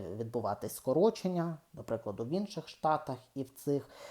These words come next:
чи буде збільшуватись, до прикладу, перевага Трампа, так,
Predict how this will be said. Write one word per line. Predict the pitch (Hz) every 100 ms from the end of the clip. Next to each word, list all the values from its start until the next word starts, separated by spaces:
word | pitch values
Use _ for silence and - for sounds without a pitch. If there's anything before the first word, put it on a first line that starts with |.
| - - -
чи | 143
буде | 143 196 185
збільшуватись, | 147 139 165 123 - - - - 95
до | 95
прикладу, | - 95 - 98 95
перевага | - 147 151 220 196 208 202 _ _ _ -
Трампа, | 147 180 175 170
так, | 151 - 139 143 -